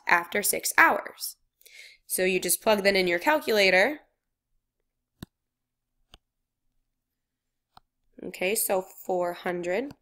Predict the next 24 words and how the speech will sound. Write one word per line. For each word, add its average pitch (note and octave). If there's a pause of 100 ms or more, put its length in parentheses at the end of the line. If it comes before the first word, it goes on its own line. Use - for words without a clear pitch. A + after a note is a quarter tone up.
(2500)
times F3+
one E3+
minus F3+
point -
two E3+
nine B3 (840)
raised -
to -
the -
sixth, - (1300)
and G#3+
I G#3
get G#3
fifty-one F#3
point -
two -
four. - (4000)
Or -
fifty-one F3
point -
two -
four, -
excuse -
me. -